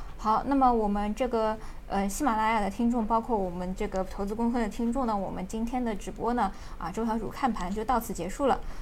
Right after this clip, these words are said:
那么也欢迎大家能够，啊，动一动手指，点一下关注啊，关注我们的周搜搜，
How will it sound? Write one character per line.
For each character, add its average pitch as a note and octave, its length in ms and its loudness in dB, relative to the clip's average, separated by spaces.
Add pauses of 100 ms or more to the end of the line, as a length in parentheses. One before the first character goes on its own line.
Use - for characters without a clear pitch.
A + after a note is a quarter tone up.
(140)
那 A3+ 60 -2
么 A#3 140 2
也 G3+ 120 0
欢 C#4+ 220 2
迎 B3+ 120 2
大 C4+ 160 0
家 B3+ 160 4
能 G#3+ 240 0
够， A3 340 4 (300)
啊， G#3 200 8
动 C#4+ 220 2
一 C4 40 4
动 C#4 140 4
手 A3 200 0
指， F#3+ 180 -6
点 F#3+ 240 -4
一 F#3+ 40 -4
下 A3+ 180 0
关 B3+ 240 2
注 C#4 140 -2
啊， F3+ 180 2
关 B3+ 240 2
注 C#4 140 2
我 G#3 80 4
们 F3+ 120 -2
的 F#3 160 2
周 C4 200 2
搜 C#4 180 4
搜， C#4 240 4